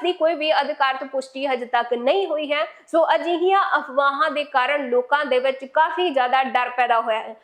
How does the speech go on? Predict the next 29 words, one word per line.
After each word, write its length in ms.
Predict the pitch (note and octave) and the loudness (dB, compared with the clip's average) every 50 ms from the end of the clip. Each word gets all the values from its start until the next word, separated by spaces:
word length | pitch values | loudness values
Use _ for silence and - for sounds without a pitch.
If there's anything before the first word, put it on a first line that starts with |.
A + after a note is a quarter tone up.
| _ _ _ - | _ _ _ 2
ਪਰ 140 | D4 D#4 D#4+ | 2 2 4
ਪ੍ਰਸ਼ਾਸਨ 600 | - F4 E4+ E4+ - D4+ C#4 C#4+ C#4+ F4+ F4+ F4+ | 4 2 2 2 2 2 2 2 2 0 0 0
ਨੇ 180 | F4+ F#4 F#4+ F4+ | 0 0 -2 0
ਸਾਰਿਆਂ 480 | - - C#4+ C#4 D4+ E4+ F#4 F#4 F4+ | 0 2 2 2 2 2 2 2 2
ਨੂੰ 200 | E4 D#4+ D4 C4+ | 2 0 -2 -4
ਹੀ 60 | D#4+ | -6
ਸ਼ਾਂਤ 360 | D#4 - D#4 C4 C4+ C4+ C4+ D4+ | -4 0 2 2 2 2 0 0
ਰਹਿਣ 280 | C4 C4+ C#4+ D#4 D4+ | 0 2 2 0 0
ਅਤੇ 180 | C#4 C#4+ D4+ C#4+ | -2 -2 -2 -2
ਅਫਵਾਹਾਂ 460 | C#4+ C#4+ B3+ B3 B3 A#3+ B3 C4+ C4+ | -2 -4 -4 -2 -2 0 0 -2 -2
ਤੇ 140 | C4+ C#4 C#4+ | -2 -2 -2
ਧਿਆਨ 360 | C#4+ D4 C#4 B3+ B3 B3 A#3 | -2 0 0 0 0 0 0
ਨਾ 180 | A3+ A#3 C4 D4+ | 2 2 2 2
ਦੇਣ 300 | C4+ C4+ C4 C4 C4+ B3+ | 2 0 0 0 0 -2
ਦੀ 200 | A3+ B3+ C4 C4+ - - _ _ - - | -4 -6 -8 -8 -10 -14 _ _ -2 -2
ਅਪੀਲ 340 | C#4+ - F4+ F4+ F#4 F4+ F4 | -2 0 0 0 0 0 -2
ਕੀਤੀ 360 | F4+ C4+ B3+ A#3 C4+ C4 C#4 | -4 -8 -10 -8 -6 -4 -2
ਹੈ। 80 | C#4 D4 E4+ - - - _ - | -2 -2 -2 -6 -12 -8 _ 0
ਸੋ 100 | D#4 D4+ | 0 2
ਪੰਜਾਬ 480 | D#4 D4+ C#4+ C#4 D4 - F4 F#4 F#4 | 2 2 2 4 4 4 2 2 2
ਦੇ 120 | G4 G4+ G4 | 0 0 0
ਹੋਰ 220 | D#4 E4 F4 F4+ | 0 0 0 0
ਸ਼ਹਿਰਾਂ 280 | F4 F4 D4+ D4 D#4 D#4+ | 2 0 0 2 2 0
ਦੇ 120 | D#4 D4+ | 0 0
ਵਿੱਚ 200 | D4+ D4+ D4+ D4+ | 0 -2 -4 -4
ਵੀ 140 | D4 D4+ D#4 | -6 -4 -4
ਇਹ 280 | D4 - C4+ B3+ C4+ B3+ | -2 0 2 2 2 2
ਡਰਿਲ 240 | C#4 D4 D4+ D4 D4 | 2 0 0 0 0
ਹੋਈ 260 | C4+ C#4 C#4+ D4+ D4+ | 0 0 0 0 -2